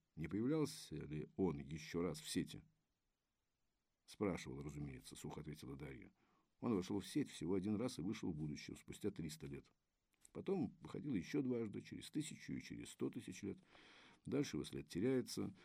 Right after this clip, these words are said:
Оператор никаких сведений о его выходах не имеет. А когда я попыталась отправиться туда же, оператор меня не пустил. Тот узел закрылся. Пришлось идти наугад.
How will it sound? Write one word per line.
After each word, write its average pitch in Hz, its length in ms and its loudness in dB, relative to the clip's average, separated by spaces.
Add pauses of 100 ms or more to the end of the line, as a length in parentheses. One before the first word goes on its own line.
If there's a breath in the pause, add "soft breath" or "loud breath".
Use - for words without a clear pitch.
(420 loud breath)
Оператор 131 420 6
никаких 85 400 8
сведений 87 460 8
о 80 80 6
его 78 180 6
выходах 80 380 0
не 92 180 8
имеет. 120 380 6 (200)
А - 80 -4
когда 143 260 4
я 143 80 6
попыталась 156 760 2 (420)
отправиться 98 720 4
туда 101 420 6
же, 73 260 0 (300)
оператор 107 440 2
меня 69 220 -2
не 69 80 -4
пустил. 127 500 0 (840)
Тот - 300 -2
узел 120 360 4 (100)
закрылся. - 600 -2 (1040)
Пришлось 92 340 2
идти 76 340 -4
наугад. 69 680 -2